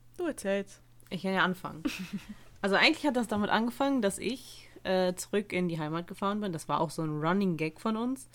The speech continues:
Speaker 2: Immer Anni ab in die Heimat, obwohl das einfach nur, nicht nach Russland übrigens, immer
Speaker 1: Ja,
Speaker 2: nur
Speaker 1: genau,
Speaker 2: nach
Speaker 1: also
Speaker 2: Düsseldorf.
Speaker 1: Heimat, eigentlich ging's halt immer nur nach Düsseldorf, aber wir haben halt immer gesagt,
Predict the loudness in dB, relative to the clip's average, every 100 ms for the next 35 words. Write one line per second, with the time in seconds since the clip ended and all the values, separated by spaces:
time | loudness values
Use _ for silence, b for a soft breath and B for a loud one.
0 | b b -4 2 4 4 4 4 2 0
1 | -2 0 0 0 0 0 2 0 0 -4
2 | -4 -2 0 0 -2 -2 -2 -2 0 0
3 | -4 -6 -4 2 4 4 -2 -2 -2 -2
4 | -2 -2 -2 -2 0 2 4 2 8 10
5 | 10 6 2 2 4 4 4 2 0 0
6 | 0 0 0 -2 -2 -2 2 2 4 2
7 | 0 -4 -2 2 4 4 2 0 2 2
8 | 2 2 2 2 0 0 0 -2